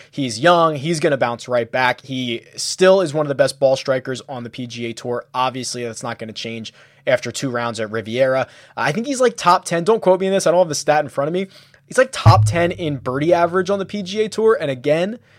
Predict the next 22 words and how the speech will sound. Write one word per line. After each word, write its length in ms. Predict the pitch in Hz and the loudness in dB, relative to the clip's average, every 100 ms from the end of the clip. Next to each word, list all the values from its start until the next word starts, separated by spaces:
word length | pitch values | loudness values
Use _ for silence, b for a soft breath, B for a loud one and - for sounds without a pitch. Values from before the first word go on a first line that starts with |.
| b | b
when 120 | 147 | -2
we 100 | 196 | -2
get 360 | 156 175 175 | 0 2 2
to 180 | - 202 | 0 -8
these 240 | 165 170 151 | -6 -6 -2
no-cut 420 | 151 170 165 170 | 0 0 2 0
events, 320 | 131 139 156 - | 0 -4 -6 -8
I 260 | 135 139 156 | -2 0 0
want 400 | 139 139 120 123 | 0 -6 -6 -6
birdie 260 | 127 156 | -2 -2
makers. 480 | 170 180 185 269 277 B B B | 0 -2 -2 -4 -6 B B B
And 160 | 151 143 | -4 -2
Sung 260 | - 196 180 | 2 2 4
Jae 140 | 196 | 6
at 120 | 175 | 4
seventy-nine, 760 | - 165 165 180 156 143 170 185 | 4 4 4 0 0 0 0 0
like, 200 | 151 139 | 0 0
when 80 | 175 | -4
you 100 | 226 | -2
compare 380 | 202 147 175 | -2 0 0
him 160 | 165 156 | 0 -2
to, 480 | - 156 147 143 | -2 0 2 2